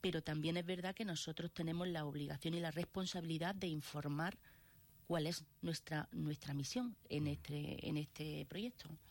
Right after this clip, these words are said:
Speaker 2: Mm, muy bien.
Speaker 1: de colegio.
Speaker 2: Em, nos llega últimamente mucha información de la llamada ley de segunda oportunidad,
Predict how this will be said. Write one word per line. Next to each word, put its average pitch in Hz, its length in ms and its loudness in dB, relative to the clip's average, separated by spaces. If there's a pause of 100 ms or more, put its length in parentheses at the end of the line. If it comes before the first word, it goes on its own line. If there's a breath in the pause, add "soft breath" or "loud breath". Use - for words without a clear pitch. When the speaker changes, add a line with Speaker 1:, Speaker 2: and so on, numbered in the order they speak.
(100)
Speaker 2:
Mm, 95 280 0
muy 95 120 0
bien. 92 180 0
Speaker 1:
de - 120 0
colegio. 156 360 -2 (420 loud breath)
Speaker 2:
Em, 107 760 2 (220)
nos 123 160 2
llega 156 180 2
últimamente 170 480 0
mucha 151 220 0
información 127 760 4
de 113 240 2
la 104 240 2
llamada 113 420 2
ley 113 260 4
de 120 140 0
segunda 117 400 2
oportunidad, 107 680 0